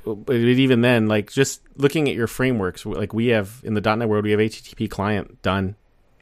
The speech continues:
Speaker 1: Yep. Yep.
Speaker 2: If you're in jQuery, you've got one, something. If you're in Node, you've got something.
Speaker 1: Yeah.
Speaker 2: It's
Speaker 1: So
Speaker 2: easy.
Speaker 1: Microsoft's always been great at creating the tooling. So it is, quote, easy to create a, a client, a service proxy, and generate a service
Speaker 2: Yes.
Speaker 1: proxy from a W C F service.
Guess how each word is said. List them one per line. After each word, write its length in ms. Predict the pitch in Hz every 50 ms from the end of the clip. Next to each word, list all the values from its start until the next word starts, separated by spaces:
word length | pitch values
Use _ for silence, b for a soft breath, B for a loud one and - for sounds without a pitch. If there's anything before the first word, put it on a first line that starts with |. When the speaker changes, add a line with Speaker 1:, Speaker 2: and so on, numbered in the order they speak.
| _ _ _ _ -
Speaker 1:
Yep. 160 | 131 143 - _ _ _ _ _ _
Yep. 140 | 113 107 113
Speaker 2:
If 60 | - -
you're 140 | 110 110
in 160 | 110 107 101 92 - -
jQuery, 580 | - 101 110 104 - 113 104 101 101 101 98
you've 140 | 95 98 98
got 220 | - 98 90 -
one, 180 | 98 101 85 -
something. 340 | - 110 101 98 - 107 104
If 100 | 98 98
you're 140 | 104 107 104
in 100 | 95 92
Node, 380 | 92 92 95 98 98 95 98
you've 100 | 95 90
got 200 | - 95 90 -
something. 480 | - 95 90 87 - 90 90 90 92 - _ _ _
Speaker 1:
Yeah. 200 | - 117 110 104 92
Speaker 2:
It's 140 | - 104 -
Speaker 1:
So 60 | - 110
Speaker 2:
easy. 80 | 110 165
Speaker 1:
Microsoft's 600 | 160 175 196 - 190 165 - - 170 143 - -
always 280 | - 117 123 143 135 113
been 180 | - 127 110
great 260 | 92 104 107 104 101
at 100 | 104 107
creating 340 | - - 117 104 101 101 98
the 80 | 92 90
tooling. 520 | - - - 117 127 120 87 76 - -
So 200 | - - 113 104
it 80 | 104 98
is, 220 | 120 123 120 -
quote, 320 | - - - 127 113 - -
easy 520 | 120 123 135 135 110 101 98 92 95 95 B B B B B B B B
to 180 | - - 120 107
create 360 | - - 123 113 110 104 101 104
a, 220 | 101 98 98 98
a 180 | 110 107 98 90
client, 500 | - - 127 113 107 113 117 107 90 87
a 60 | 85
service 360 | - - 123 110 113 117 -
proxy, 500 | - - 107 92 82 - - - 92 92
and 120 | 101 98 85
generate 360 | - 104 104 107 107 104 95
a 80 | 92 90
service 260 | - 110 110 110 101
Speaker 2:
Yes. 140 | 92 82 82
Speaker 1:
proxy 360 | 107 92 87 - - 107 98
from 220 | 90 - 110 98
a 40 | 98
W 260 | 92 104 98 95 95 87
C 180 | - - 110
F 120 | 127 139 -
service. 500 | - 113 98 90 92 90 90 - -